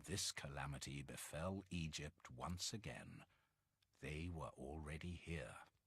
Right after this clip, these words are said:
ready and waiting. Without them, it would have already been over. Evil would have won, and the Aten itself might well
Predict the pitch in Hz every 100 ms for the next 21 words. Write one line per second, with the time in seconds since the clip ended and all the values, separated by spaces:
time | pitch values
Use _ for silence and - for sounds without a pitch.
0 | _ _ _ _ _ - 85 80 78 67
1 | - _ _ 76 73 - - - - -
2 | - - _ _ _ _ - 69 71 82
3 | - - 60 - _ _ _ _ - 78
4 | 87 87 85 85 82 78 82 - 64 71
5 | 69 71 78 - - - - - _ -
6 | - _ - 107 98 92 92 90 87 92
7 | 85 71 57 53 - - - 95 90 90
8 | 85 92 - 82 82 - - 57 53 -
9 | 73 69 - 85 82 71